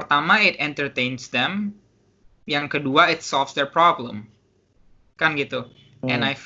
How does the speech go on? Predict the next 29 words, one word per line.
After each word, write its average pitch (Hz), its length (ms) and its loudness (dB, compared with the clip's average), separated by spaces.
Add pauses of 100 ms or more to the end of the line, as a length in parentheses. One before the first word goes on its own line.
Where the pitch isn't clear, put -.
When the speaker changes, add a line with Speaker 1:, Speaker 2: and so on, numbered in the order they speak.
Speaker 1:
I 147 80 2
think 226 320 -4
your 151 80 0
problem 175 480 4
is 123 400 -10
you, 143 240 -6
you 147 240 -4
think 208 560 -4
that 139 240 -2
your 139 160 0
content 165 480 0
isn't 160 320 -2
doing 156 240 2
either 147 320 4
of 143 160 -4
those 139 160 -4
things. 139 400 -6 (160)
Speaker 2:
Iya, 160 400 12
ma-, 123 240 -6 (480)
itu, 185 240 4
itu, 202 320 4 (140)
<laughs> - 100 -10
itu 156 160 -2
nyebelin 135 400 4
banget. 143 400 4 (160)
Dan 143 240 4
Speaker 1:
Yeah, 156 240 4
you, 139 240 -8
you 165 160 -12